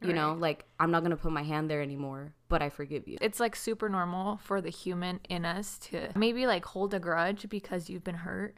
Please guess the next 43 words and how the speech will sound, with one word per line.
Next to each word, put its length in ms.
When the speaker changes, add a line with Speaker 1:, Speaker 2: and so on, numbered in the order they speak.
Speaker 1:
Mm-hmm. 240
Speaker 2:
And 160
natural 400
instinct 480
is, 220
"Oh, 140
I've 160
been 100
hurt. 200
I 100
gotta 200
protect 360
myself, 440
and 140
I 40
have 240
to 240
basically 460
not 240
forgive 460
because 320
Speaker 1:
Mm-hmm. 100
Speaker 2:
I've 80
been 120
hurt." 320
Or, 640
like, 220
that's 220
just 200
a 60
human. 320
We're 100
human. 460
So 180
we 360
are 200
bound 520
to 400
act 360
that 180
way. 140
We're 180
bound 500